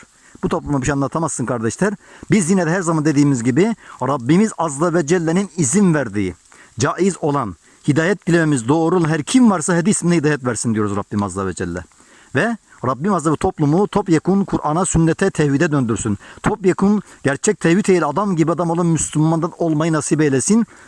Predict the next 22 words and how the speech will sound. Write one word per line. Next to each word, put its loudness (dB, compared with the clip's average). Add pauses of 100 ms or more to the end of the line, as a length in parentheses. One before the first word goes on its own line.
Gerçek, -2 (600)
gerçek -2 (140)
tevhid 0
ehli 2
olanlardan 0
eylesin. 0
Böyle 2
olduğu 0
zaman, 0 (160)
olduğu 2
zaman 0
zaten -2 (240)
Allah -2
Azze 0
ve 2
Celle 0 (220)
o -2
ülkeleri 2
şahlandırır 0
da 0
şahlandırır -2
kardeşler. -6